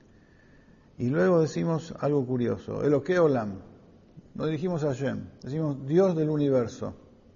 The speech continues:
Brahameja Rabim Rahem Aleinu, con tu infinita misericordia, ten piedad de nosotros. Adon Uzeinu, amo de nuestra fuerza, roca de nuestra fortaleza, Tzur Mizgabeinu,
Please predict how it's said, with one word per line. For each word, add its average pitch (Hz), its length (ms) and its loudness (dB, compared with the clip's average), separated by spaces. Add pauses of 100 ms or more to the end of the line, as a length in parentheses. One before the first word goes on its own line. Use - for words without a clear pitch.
(240)
Brahameja 131 720 -2
Rabim 135 320 -2
Rahem 123 280 -8
Aleinu, 104 400 -8 (460)
con 120 160 -6
tu 131 80 -6
infinita 147 760 -2 (220)
misericordia, 147 840 -2 (220)
ten 139 180 -2
piedad 135 240 2
de 127 80 2
nosotros. 113 680 -6 (480)
Adon 165 580 2
Uzeinu, 139 720 -2 (420)
amo 165 360 2
de 135 60 2
nuestra 135 340 -2
fuerza, 139 600 -4 (1080)
roca 156 380 4
de 143 60 2
nuestra 143 280 0
fortaleza, 139 680 0
Tzur 147 260 -6
Mizgabeinu, 123 720 -2